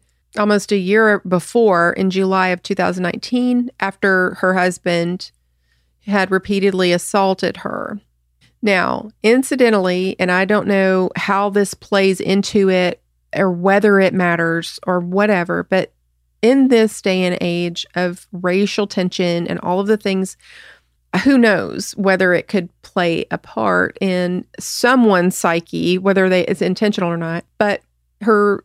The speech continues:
ex-husband, James Murray, is white. Tracy McCarter is black. And so just to, just to kinda get that out there, that,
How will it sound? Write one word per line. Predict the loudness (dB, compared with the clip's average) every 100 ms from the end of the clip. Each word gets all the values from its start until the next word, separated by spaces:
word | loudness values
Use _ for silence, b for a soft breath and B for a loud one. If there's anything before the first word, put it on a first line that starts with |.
| -2
ex-husband, | -2 0 0 0 0 0
James | 0 -2 -2
Murray, | -2 0 -2 -4 -2
is | -2 -2
white. | -4 -2 -4 -6 -14 -20 _ _ _ _ _ _ _ _ -14
Tracy | -2 0 2 0
McCarter | 0 0 0 2 0 -2
is | -2 -4 -2
black. | -4 -2 -4 -6 -14 _ _ -6
And | -2 0 0 -4 -8 -16 _ _ _ -14
so | -4 0 0
just | 0 0 0 -2
to, | -6 -6
just | -6 -6
to | -4
kinda | -2 -2
get | -2 -2 0
that | -2
out | -2 -4 -2
there, | -2 -2 -4 -6
that, | -10 -4 -2 -2 -4